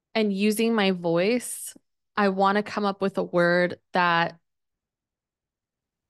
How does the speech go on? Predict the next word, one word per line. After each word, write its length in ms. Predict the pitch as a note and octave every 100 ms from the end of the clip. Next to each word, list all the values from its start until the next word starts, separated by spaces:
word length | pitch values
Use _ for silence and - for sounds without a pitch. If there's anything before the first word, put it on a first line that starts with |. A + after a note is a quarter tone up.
| _ _ _ _ _ _ _ _ _ _ _ _ _ _ _
that 640 | G3+ F#3 F3 E3+ - -